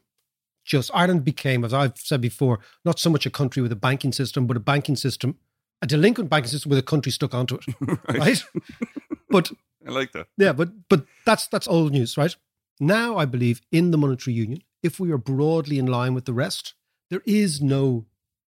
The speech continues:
Speaker 1: threat for the immediate evaporation of money from this country, which
Speaker 2: Right.
Speaker 1: happened in two thousand and eight, right?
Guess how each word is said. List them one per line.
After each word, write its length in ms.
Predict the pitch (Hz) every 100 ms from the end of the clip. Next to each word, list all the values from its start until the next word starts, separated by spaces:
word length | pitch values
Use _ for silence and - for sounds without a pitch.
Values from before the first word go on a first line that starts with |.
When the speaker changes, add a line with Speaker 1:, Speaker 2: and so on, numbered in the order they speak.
| _ -
Speaker 1:
threat 600 | - 165 135 - - - _ _ _
for 80 | 147
the 160 | 135
immediate 840 | 139 139 151 151 123 127 120 - - _ _ _ -
evaporation 800 | 123 151 - 139 127 - 123 123 -
of 140 | 120
money 240 | 127 127 123
from 200 | - 123
this 140 | 110
country, 380 | - 120 - - _ _ _
which 100 | -
Speaker 2:
Right. 80 | 87
Speaker 1:
happened 300 | 151 - 127
in 80 | 123
two 120 | -
thousand 360 | 120 120 110 110
and 80 | 110
eight, 160 | - -
right? 220 | 135 127